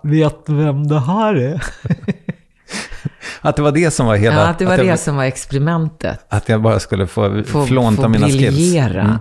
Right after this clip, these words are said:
Speaker 1: Ja.
Speaker 2: Nej, det var inte det, utan
Speaker 1: Nej.
Speaker 2: det, det här är ju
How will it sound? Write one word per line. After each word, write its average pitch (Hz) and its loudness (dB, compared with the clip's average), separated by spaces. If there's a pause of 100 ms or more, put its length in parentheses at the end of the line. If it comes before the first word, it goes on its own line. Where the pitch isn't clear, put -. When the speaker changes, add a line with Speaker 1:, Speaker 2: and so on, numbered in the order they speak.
Speaker 1:
Ja. 127 -2 (140)
Speaker 2:
Nej, 135 2
det 156 0
var 170 2
inte 180 0
det, 107 2
utan 131 0
Speaker 1:
Nej. 220 0
Speaker 2:
det, 131 -4
det 127 0
här 123 2
är 107 0
ju 101 0